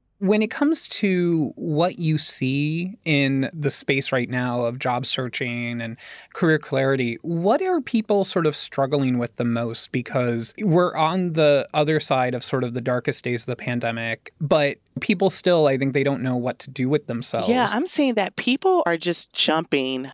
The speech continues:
Speaker 2: and not really taking the time to figure out what it is that they want to do. And a lot of people use their experience from their past to determine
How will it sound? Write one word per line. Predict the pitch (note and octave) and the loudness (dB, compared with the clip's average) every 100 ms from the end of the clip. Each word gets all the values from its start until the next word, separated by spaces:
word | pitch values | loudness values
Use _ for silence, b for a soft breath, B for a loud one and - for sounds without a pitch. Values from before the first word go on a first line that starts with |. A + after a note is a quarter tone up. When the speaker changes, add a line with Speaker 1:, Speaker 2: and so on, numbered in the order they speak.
| - | -4
Speaker 2:
and | D#3+ D3+ C#3+ | 0 0 0
not | C#3 C#3 D3 | 0 0 -2
really | D3 C#3 | -2 -2
taking | - C#3+ C#3+ C3 | -2 -4 -2 -4
the | A#2+ | -6
time | - C3 C3 B2+ | -4 -2 -2 -4
to | B2+ | -6
figure | - C#3+ B2+ | -2 2 2
out | B2 B2 B2 | 2 0 0
what | C3+ | 0
it | B2+ | 2
is | C3 | 0
that | - | 0
they | B2+ | -2
want | B2 A#2+ | 0 -4
to | - | -6
do. | C3 B2 C#3 - | 0 0 0 0
And | E3 D3+ D3 | 0 0 -2
a | C#3+ | -2
lot | C#3 D3+ | 2 2
of | F#3+ | 0
people | - D#3+ - D3+ C#3 C3+ - _ | -4 -8 -2 2 2 0 -4 _
use | - C#3 D#3+ D#3+ D#3+ D3+ | -20 -10 -2 0 0 0
their | C#3 C#3 | 0 0
experience | - - - D3+ D3 C3+ B2+ A2+ | -4 -8 -4 -2 0 -2 -2 -2
from | - C3+ | -2 0
their | A2+ | 0
past | - - C#3+ C3+ G#2+ B2+ | 0 0 0 2 -2 -2
to | - | -4
determine | B2 - C#3 C3 B2 A#2+ | -4 -4 -4 -2 -4 -8